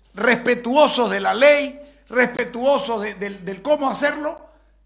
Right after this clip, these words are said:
El juicio a, a Junior Arias nos ponía a todos los periodistas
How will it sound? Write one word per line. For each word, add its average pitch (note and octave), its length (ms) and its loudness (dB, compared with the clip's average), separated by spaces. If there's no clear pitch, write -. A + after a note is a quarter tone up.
El G#3 120 -2
juicio C4 460 2
a, G3+ 300 4
a F#3 100 2
Junior C4+ 320 2
Arias D4 360 4
nos A3+ 180 2
ponía D#4+ 600 2
a A3+ 200 2
todos F4 280 8
los A#3+ 120 4
periodistas G#3+ 640 -2